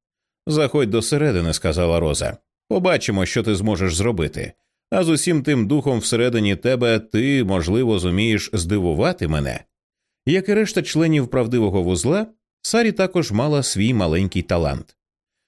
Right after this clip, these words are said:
Вона вступила в сарайчик, принюхалася і промовила: «Полосно.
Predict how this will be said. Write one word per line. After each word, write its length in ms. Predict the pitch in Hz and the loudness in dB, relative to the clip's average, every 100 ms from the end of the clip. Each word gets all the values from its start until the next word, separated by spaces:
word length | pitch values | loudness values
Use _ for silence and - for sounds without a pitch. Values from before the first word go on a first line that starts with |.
| _ | _
Вона 240 | 98 165 226 | -2 0 -2
вступила 440 | 220 190 190 180 | -2 -2 0 0
в 80 | 139 | 0
сарайчик, 540 | 147 175 160 - 80 | -2 0 -2 -2 -6
принюхалася 720 | - 107 95 113 170 175 170 151 | -2 -2 0 0 0 0 0 0
і 60 | |
промовила: 600 | 139 196 196 78 64 57 - _ _ _ _ | 0 0 0 0 -2 -6 -8 _ _ _ _
«Полосно. 640 | - - 113 82 - 80 | -4 0 0 0 0 -2